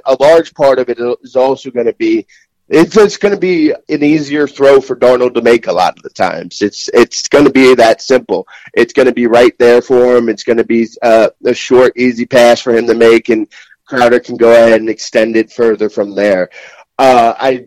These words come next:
with Quincy, I agree with you, obviously, but if you say, if we can go hypothetical and say we get a full sixteen games from him, I can definitely see that just because of the,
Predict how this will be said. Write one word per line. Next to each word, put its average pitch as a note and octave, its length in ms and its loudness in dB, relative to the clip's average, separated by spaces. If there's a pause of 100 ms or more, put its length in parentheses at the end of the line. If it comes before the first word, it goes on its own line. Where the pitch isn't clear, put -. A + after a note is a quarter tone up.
with B2+ 340 -6
Quincy, D3+ 460 -2
I C3 80 4
agree B2+ 320 0
with C#3 220 -2
you, C#3 120 0
obviously, C3 600 0
but A#2+ 200 -2
if B2 220 -2
you A#2+ 80 -16
say, B2+ 460 2 (160)
if C3 200 -4
we B2+ 80 -10
can - 160 -18
go B2 280 2
hypothetical B2 720 0
and A2+ 100 -4
say A#2+ 220 2
we A#2+ 120 -6
get A#2+ 140 0
a A#2 60 -2
full A#2+ 260 -6
sixteen B2 640 -4
games A#2+ 360 2
from C3+ 200 2
him, C#3 180 -2 (260)
I A#2+ 140 2
can A2 220 -2
definitely A#2 540 0
see A2+ 280 -2
that G#2+ 300 0
just D3+ 200 0
because B2 300 -4
of G#2+ 100 -10
the, A2 240 0